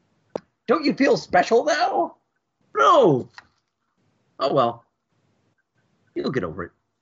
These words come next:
No, that was it. Um, no, just, uh,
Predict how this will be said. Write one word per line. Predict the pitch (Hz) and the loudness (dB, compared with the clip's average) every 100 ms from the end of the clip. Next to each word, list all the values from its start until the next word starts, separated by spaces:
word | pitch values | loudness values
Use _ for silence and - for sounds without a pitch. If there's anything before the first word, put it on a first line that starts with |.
| _ _ _ _ _ - - - - _ | _ _ _ _ _ -12 -12 -14 -20 _
No, | 131 120 | -4 0
that | 139 | 0
was | 156 120 | 0 -2
it. | 123 - | -4 -4
Um, | 123 120 120 113 _ _ - 120 113 - _ _ _ _ _ _ _ _ _ _ - | -2 0 0 -2 _ _ -20 -14 -14 -16 _ _ _ _ _ _ _ _ _ _ -6
no, | 117 113 | -4 -2
just, | 120 - | -4 -2
uh, | 123 117 120 | 2 2 0